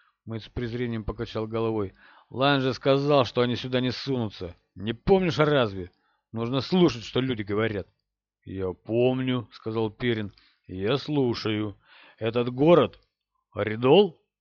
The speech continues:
был союзником Манитерен. Ну как?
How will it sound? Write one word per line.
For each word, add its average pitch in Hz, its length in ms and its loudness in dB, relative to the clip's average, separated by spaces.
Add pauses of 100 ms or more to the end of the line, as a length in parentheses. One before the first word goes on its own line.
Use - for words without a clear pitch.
(260)
был 107 280 -2
союзником 117 720 -2
Манитерен. 120 720 0 (300)
Ну 107 400 0
как? 156 360 4